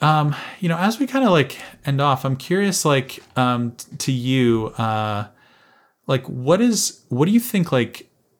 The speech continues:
wh-, tell me, like, what, what, if you could, like, kind of fast forward into the future, you know, maybe even a long time from now, ten years from now or whatever, how are, how are, h-, how are we communicating?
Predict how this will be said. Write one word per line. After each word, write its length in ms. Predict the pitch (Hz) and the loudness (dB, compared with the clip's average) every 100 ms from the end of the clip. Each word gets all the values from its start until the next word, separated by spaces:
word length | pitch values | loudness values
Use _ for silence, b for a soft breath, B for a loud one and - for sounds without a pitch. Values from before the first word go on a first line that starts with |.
| _ _ _ - | _ _ _ -8
wh-, 200 | 127 139 - - _ _ _ _ 131 | -6 -6 -12 -20 _ _ _ _ -12
tell 180 | - 190 | -2 4
me, 200 | 233 220 | 6 6
like, 240 | 143 117 | 4 2
what, 220 | 127 127 127 | 2 0 0
what, 280 | 123 127 | -4 -4
if 240 | 131 120 - | -2 -4 -4
you 80 | 151 | -4
could, 160 | 143 | 0
like, 200 | 135 117 | 0 0
kind 200 | - 113 | -2 -2
of 140 | 110 104 | -2 -4
fast 280 | 123 113 - | -2 -2 -2
forward 180 | 117 | -2
into 200 | 110 107 | -2 -4
the 60 | 110 | -8
future, 720 | - 113 - 107 104 104 101 _ - | -4 -6 -2 -2 -2 -4 -6 _ -8
you 100 | 123 | -4
know, 320 | 101 101 98 - | -4 -4 -8 -8
maybe 300 | 113 104 101 | -8 -6 -4
even 300 | 98 101 98 | -4 -6 -6
a 80 | |
long 260 | 95 104 107 | -4 -4 -4
time 260 | - 98 92 | -6 -8 -8
from 140 | 98 | -10
now, 160 | 92 90 | -10 -8
ten 240 | - 120 | -4 -4
years 280 | 107 101 - | -2 -4 -6
from 100 | 101 | -6
now 200 | 95 92 | -6 -8
or 80 | 95 | -8
whatever, 380 | 95 92 98 | -8 -10 -10
how 320 | 95 135 180 202 | -10 -8 -6 -8
are, 260 | - - - | -10 -16 -14
how 240 | - 175 | -10 -8
are, 280 | - 78 - b b b b b - | -6 -8 -10 b b b b b -12
h-, 120 | 127 - | -10 -8
how 160 | 143 180 | -4 -2
are 80 | 185 | -2
we 100 | 151 | -4
communicating? 880 | - 117 110 107 104 98 95 92 | -2 -2 -2 -4 -6 -6 -6 -10